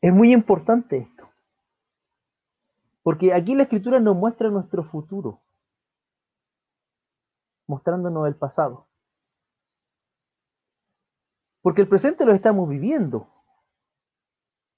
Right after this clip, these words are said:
El presente es que lo que nos está pasando, el presente es que la iglesia cristiana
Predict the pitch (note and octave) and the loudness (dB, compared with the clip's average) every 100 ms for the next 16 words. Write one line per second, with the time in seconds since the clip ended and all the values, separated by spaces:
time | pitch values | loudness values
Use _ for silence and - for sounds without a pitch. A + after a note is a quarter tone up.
0 | _ _ - D3+ D#3+ D#3 D4+ E4+ - G#3 | _ _ -8 -6 -4 -4 -6 -6 -4 0
1 | F#3 E3 D3+ D#3 D3 G#3 F3 F#3+ C#4 F3+ | 0 -2 -4 -6 -4 -2 -2 -4 -6 -6
2 | D3+ C3+ G#3 C#4+ - F3+ D3+ D3 D3+ D3+ | -6 -6 -6 -6 -6 -4 -4 -6 -8 -10
3 | C3+ C3+ B2+ F#3 | -8 -8 -6 -8